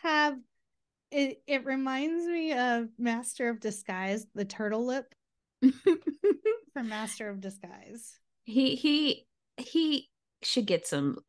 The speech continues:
Speaker 2: some injectables. I'm just saying. It would change his life.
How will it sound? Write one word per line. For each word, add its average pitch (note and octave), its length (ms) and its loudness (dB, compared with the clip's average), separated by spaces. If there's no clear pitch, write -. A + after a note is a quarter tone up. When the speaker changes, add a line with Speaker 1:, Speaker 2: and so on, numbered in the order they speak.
Speaker 2:
some - 220 -4
injectables. - 640 -4
I'm A#3 160 6
just G#3 240 2
saying. - 440 -8
It C#4+ 160 6
would C#4+ 180 4
change C4+ 320 6
his C4+ 160 2
life. C4+ 440 -2